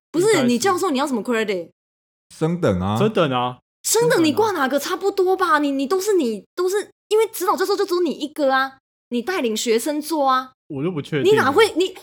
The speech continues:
Speaker 1: 不是，你升等，你哪会把自己，你哪，怎么会把教授跟学生拿来一放在一起比嘞？
Speaker 2: 不会。
Speaker 3: 可是他
Speaker 1: 对啊。
Speaker 2: 不是，那是算他的一篇发表。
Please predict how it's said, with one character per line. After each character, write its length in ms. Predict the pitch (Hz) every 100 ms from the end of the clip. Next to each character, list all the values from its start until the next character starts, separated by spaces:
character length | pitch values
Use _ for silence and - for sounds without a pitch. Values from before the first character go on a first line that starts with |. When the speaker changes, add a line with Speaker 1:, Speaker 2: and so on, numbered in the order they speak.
| - -
Speaker 1:
不 100 | 330
是， 160 | 453
你 140 | 302 269
升 300 | 392 415 370
等， 160 | 302
你 80 | 339
哪 140 | 381
会 120 | 285 381
把 180 | 240
自 220 | 220 359 302
己， 180 | 233
你 120 | 214 359
哪， 180 | 285
怎 180 | 240 240
么 80 | 240
会 80 | 370
把 160 | 262
教 280 | 208 330 294
授 260 | 269 311 269
跟 380 | 277 277 285 - -
学 240 | - 233
生 160 | 269 277
拿 120 | 214
来 140 | 220 -
一 60 | 254
放 140 | 262
在 80 | 254
一 60 | 247
起 140 | 214
比 240 | 190 -
嘞？ 260 | 135 156 - _ _
Speaker 2:
不 100 | 123
会。 300 | 123 117 98 -
Speaker 3:
可 80 |
是 40 | 147
他 120 | 427
Speaker 1:
对 40 |
啊。 340 | 415 415 403 - -
Speaker 2:
不 80 |
是， 140 | 185 277
那 140 | 285
是 120 | 247
算 220 | 240 247 190
他 220 | 196 196
的 220 | 175 165 165
一 100 | 214
篇 260 | 165 170 151
发 240 | 151 131
表。 300 | 131 110 98